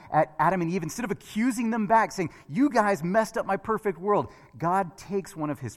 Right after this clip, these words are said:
precious animals. It alludes to it in verse twenty-one. And he sacrifices an animal so that he could harvest that skin and make clothes or garments for Adam and Eve. God covers their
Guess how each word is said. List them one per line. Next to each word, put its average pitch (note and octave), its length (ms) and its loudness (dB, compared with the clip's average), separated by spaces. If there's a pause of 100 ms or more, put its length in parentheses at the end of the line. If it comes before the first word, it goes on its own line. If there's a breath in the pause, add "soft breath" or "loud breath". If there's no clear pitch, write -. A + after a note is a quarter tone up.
precious F#3 580 -8 (120)
animals. C#3 800 -8 (480)
It G2+ 80 -6
alludes D#3 300 -4
to - 100 -6
it - 80 -6
in A2 80 -12
verse A2+ 160 -8
twenty-one. F#2+ 560 -12 (480 soft breath)
And A#2 100 -6
he A#2+ 80 -6
sacrifices D#3+ 880 -10
an C#3 120 -8
animal F#2+ 440 -12 (160 loud breath)
so D3+ 160 -6
that C3 140 -4
he D#3 80 -6
could B2 160 -8
harvest F3 480 -6
that D#3 200 -6
skin G#2+ 680 -6 (200 loud breath)
and A#2 160 -6
make A#2+ 320 -8
clothes C3+ 600 -4
or G2+ 100 -8
garments F#2+ 680 -10 (180 soft breath)
for A2 180 -14
Adam G#2 280 -10
and E2+ 200 -12
Eve. F2+ 220 -16 (340 soft breath)
God D#3+ 380 -8 (240 soft breath)
covers D3 640 -10 (180 soft breath)
their G#2 400 -8